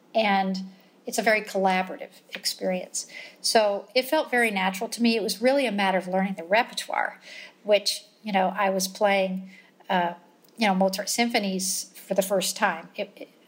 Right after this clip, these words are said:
although I had played every violin concerto and most of his string quartets and piano quartets, trios, I had never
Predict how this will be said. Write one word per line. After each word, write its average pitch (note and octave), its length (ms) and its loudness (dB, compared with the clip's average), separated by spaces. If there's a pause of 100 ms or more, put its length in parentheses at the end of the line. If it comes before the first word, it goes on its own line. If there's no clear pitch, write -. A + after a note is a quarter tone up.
(120)
although G3 300 2
I F#3+ 80 2
had F3+ 140 -8
played G3 280 0 (480)
every G3+ 220 2
violin F#3+ 360 2
concerto G3+ 440 2
and F3+ 200 -2 (720)
most G3+ 240 2
of G3 60 -4
his F3+ 120 -2
string C#4+ 220 0
quartets F#3+ 560 0 (440)
and F#3 240 -4
piano B3 220 4
quartets, G3 720 -2 (100)
trios, F#3+ 580 0 (420)
I F#3+ 400 2 (120)
had G#3 160 0
never F#3+ 340 0